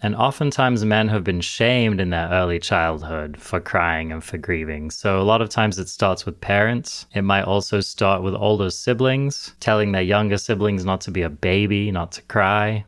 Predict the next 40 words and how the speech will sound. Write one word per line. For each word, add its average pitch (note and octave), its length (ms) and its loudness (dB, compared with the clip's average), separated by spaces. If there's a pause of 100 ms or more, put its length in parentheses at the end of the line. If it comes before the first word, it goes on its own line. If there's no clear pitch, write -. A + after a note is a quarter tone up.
"Don't G#2 220 2
be G#2 100 2
a F2+ 100 2
wimp. A2 480 2 (260)
Don't F#2+ 220 0
be F#2+ 100 -2
a F2 60 -4
pansy. G#2+ 560 0
Don't F#2 200 0
be F#2 100 -2
a D#2+ 80 -2
pussy." A#2 680 -2 (500)
A - 20 -2
lot A#2 160 4
of A2 100 0
young G2+ 280 2
boys F#2 300 0
get F#2+ 200 -2
this G2+ 140 -4
messaging, F2+ 560 -2
especially G#2+ 560 0
from F#2+ 320 -2
older G#2 360 2
male G#2 320 2
relatives, G2+ 640 2
older F#2 300 0
brothers, F2+ 540 0
cousins, F2 760 -4 (140)
uncles, F2+ 640 -2
stuff - 260 -6
like E2+ 160 -6
that. F2 220 0 (120)
And F#2+ 140 0
then, F#2+ 80 2
of F2+ 120 -4
course, F#2 200 0
their F2+ 140 -2
peers F2+ 340 0
at F2 100 -8
school. G2+ 480 0